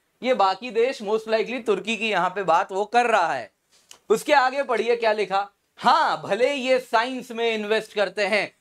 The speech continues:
मानता हूं इंडिया का आज एक लूनर रोवर लॉन्च हो गया है जो इस वक्त मून की भूमि पर चल रहा है, मून के सरफेस पर चल रहा है, लेकिन इसका मतलब ये नहीं होता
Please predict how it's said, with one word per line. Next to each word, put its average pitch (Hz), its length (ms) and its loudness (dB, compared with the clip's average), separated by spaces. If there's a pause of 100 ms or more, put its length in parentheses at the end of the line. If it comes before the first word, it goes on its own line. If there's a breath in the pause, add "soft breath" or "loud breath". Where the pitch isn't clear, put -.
मानता 285 440 2
हूं 269 240 2
इंडिया 247 340 2
का 240 160 0
आज 226 520 2
एक 233 160 -2
लूनर 214 340 -4
रोवर 202 340 0
लॉन्च 208 380 -2
हो 202 120 0
गया 208 200 2
है 214 180 0 (240)
जो 247 260 4
इस 302 220 -2
वक्त 254 540 0 (600)
मून 247 480 0
की 254 360 -2
भूमि 220 500 -2
पर 233 360 2 (380)
चल 233 200 4
रहा 226 440 2
है, 180 240 0
मून 233 220 -4
के 240 160 2
सरफेस 214 400 -2
पर 220 180 0
चल 214 200 0
रहा 202 240 2
है, 185 200 0 (240 soft breath)
लेकिन 269 400 2
इसका 339 320 2
मतलब 262 400 0
ये 220 340 0
नहीं 262 340 0
होता 190 420 2